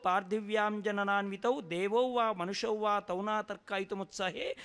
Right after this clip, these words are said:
తరుణీ రూపసంపన్నాం సర్వాభరణభూషితాం దృష్ట్వా తత్ర మయా నారీ తయోర్మధ్యే సుమధ్యమా తాభ్యాం ఉభాభ్యాం సంభూయాం ప్రమదాం అధికృత్యత్యాం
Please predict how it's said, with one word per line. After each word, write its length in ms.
తరుణీ 380
రూపసంపన్నాం 920
సర్వాభరణభూషితాం 1300
దృష్ట్వా 380
తత్ర 340
మయా 320
నారీ 400
తయోర్మధ్యే 680
సుమధ్యమా 640
తాభ్యాం 560
ఉభాభ్యాం 640
సంభూయాం 680
ప్రమదాం 640
అధికృత్యత్యాం 920